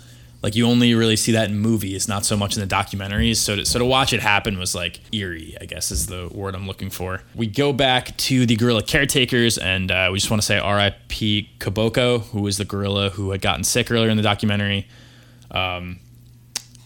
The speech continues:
yeah, you could just see the grief in the other gorilla's eyes, and, like, it just kinda hammered home the point of how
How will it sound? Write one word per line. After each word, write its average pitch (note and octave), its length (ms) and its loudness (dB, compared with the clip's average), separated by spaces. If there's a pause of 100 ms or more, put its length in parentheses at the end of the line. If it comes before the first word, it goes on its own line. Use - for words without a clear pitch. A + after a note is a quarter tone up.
(480)
yeah, C3 280 2
you B2+ 200 0
could D#3+ 140 0
just F3 200 0
see C#3 160 2
the C#3 100 2
grief A#2 420 0
in F#2+ 60 -2
the G#2 80 0
other G#2+ 140 2
gorilla's G#2 380 2
eyes, F#2 500 0
and, F#2 80 -8
like, F2+ 140 -10
it E2+ 220 -12
just - 220 -4
kinda G#2+ 180 0
hammered G2+ 340 0
home G2 220 -4
the F#2+ 80 -8
point F#2+ 320 -4
of F#2 220 -6
how F#2+ 480 -2